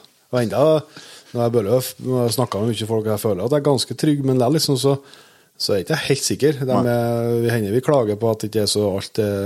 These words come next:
Speaker 1: vi hender vi snakker om at alt er så jævlig bra i Sverige, men det er ikke nødvendigvis så mye kleinere i Sverige,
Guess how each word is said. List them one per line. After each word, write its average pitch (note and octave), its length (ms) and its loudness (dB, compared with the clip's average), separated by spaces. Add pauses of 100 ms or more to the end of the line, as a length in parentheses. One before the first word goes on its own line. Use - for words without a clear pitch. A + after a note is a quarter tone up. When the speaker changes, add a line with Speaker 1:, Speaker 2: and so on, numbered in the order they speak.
Speaker 1:
vi G#2 140 -2
hender G2+ 180 -2
vi A2 80 -2
snakker A2+ 160 -2
om G#2+ 100 0
at G#2 140 0
alt G2+ 160 -6
er G#2+ 80 -4
så G2 60 -2
jævlig G2 160 -4
bra F#2+ 100 -2
i F#2+ 80 -6
Sverige, G#2 320 0 (500)
men G#2 140 -4
det F#2+ 100 0
er F2+ 60 -4 (100)
ikke - 240 0
nødvendigvis G#2+ 520 2 (120)
så A2+ 80 2
mye G2+ 320 0
kleinere F#2 400 -2
i F#2+ 200 -4 (120)
Sverige, F2+ 360 -4